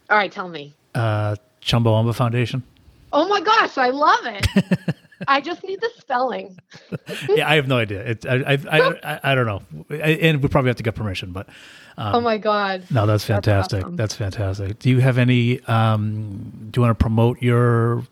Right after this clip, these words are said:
Speaker 2: real estate agency or anything like that?
Speaker 1: Yeah. So, um, so I, so I go by Kearns Nardone Realty. Um, my maiden name's Kearns. I am actually divorced, but my married name's Nardone. My three boys have that name.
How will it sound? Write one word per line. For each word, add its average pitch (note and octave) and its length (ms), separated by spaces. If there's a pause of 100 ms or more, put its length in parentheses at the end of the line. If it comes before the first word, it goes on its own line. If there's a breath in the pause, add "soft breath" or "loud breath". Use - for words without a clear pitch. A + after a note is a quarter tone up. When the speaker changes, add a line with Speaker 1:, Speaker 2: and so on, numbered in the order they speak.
Speaker 2:
real B2 280
estate A#2+ 240
agency B2 480
or C3 100
anything C3 280
like B2+ 180
that? C3 260 (400)
Speaker 1:
Yeah. C#4+ 540
So, B3+ 400
um, B3 400 (960)
so C4+ 540 (120)
I, C#4+ 580 (280)
so C#4 240
I B3+ 420
go C#4 180
by B3+ 280
Kearns A#3+ 340
Nardone G#3 440
Realty. F#3 720
Um, F3 320
my E3+ 100
maiden E3 280
name's F3 300
Kearns. F3+ 840 (160)
I F3 380
am F#3 160
actually F3 360
divorced, D#3 400
but - 120
my D#3+ 100
married D#3 240
name's D#3+ 220
Nardone. D3+ 360
My D3+ 200
three D3+ 140
boys D3 320
have D#3 140
that - 180
name. E3 240